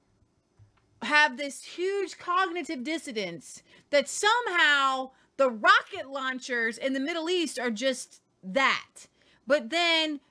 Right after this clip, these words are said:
Speaker 2: when some crazy person shoots up a school, then we have to go take all the guns away from everyone.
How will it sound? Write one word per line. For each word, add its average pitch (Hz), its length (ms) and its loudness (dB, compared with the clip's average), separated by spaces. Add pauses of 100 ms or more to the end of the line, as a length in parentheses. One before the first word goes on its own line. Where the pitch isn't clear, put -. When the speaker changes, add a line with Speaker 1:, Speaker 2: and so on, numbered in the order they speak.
Speaker 2:
when 277 640 0 (640)
some 349 340 0
crazy 349 460 -2
person 254 420 -2
shoots 302 260 -8
up 254 140 -4
a 233 60 -4
school, 349 320 -4
then 262 100 -2
we 285 120 -2
have 277 120 0
to 277 80 -10
go 254 140 -2
take 262 200 -8
all 277 240 -4
the 240 140 -4
guns 285 380 -2
away 220 240 -4
from 190 180 -10
everyone. 151 400 -8